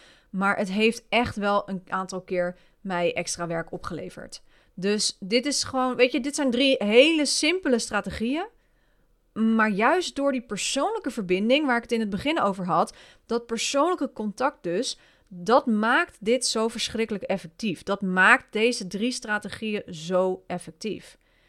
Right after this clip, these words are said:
En misschien luister je dit nu en denk je van: "Ja, maar ik ben nog maar net begonnen, ik heb nog helemaal geen klanten." Daarom is het belangrijk dat je nu LinkedIn gaat opzetten. Ehm, maar ga netwerken.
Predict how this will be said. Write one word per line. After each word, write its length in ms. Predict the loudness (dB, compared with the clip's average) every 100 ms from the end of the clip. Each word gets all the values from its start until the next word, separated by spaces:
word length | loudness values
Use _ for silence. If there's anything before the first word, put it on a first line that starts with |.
| _ _ _ _ _ -4
En 160 | 0
misschien 320 | 0 0 2 4
luister 380 | 6 4 2
je 80 | 0
dit 180 | 0 -2
nu 200 | 0 -2
en 120 | -2
denk 160 | -2 -2
je 80 | -4
van: 160 | -4
"Ja, 80 | -4
maar 100 | -4
ik 60 | -2
ben 80 |
nog 100 | -2
maar 160 | -2 -2
net 140 | -4
begonnen, 360 | -6 -4 -2 -2
ik 60 | -4
heb 140 | -4
nog 120 | -4
helemaal 320 | -4 -2 -2
geen 140 | -4 -2
klanten." 360 | -2 0 0
Daarom 280 | 2 2 2
is 80 | -4
het 80 | -2
belangrijk 320 | -2 0 -4
dat 100 | -4
je 60 | 2
nu 320 | 6 6 6
LinkedIn 420 | 2 -2 -2 -2
gaat 160 | -4 -6
opzetten. 560 | -6 -4 -4 -4 -6 -8 -20 -20 -20 _
Ehm, 320 | -2 0 0 -2
maar 160 | -2
ga 220 | -2 0
netwerken. 640 | 4 4 2 0 -2 -8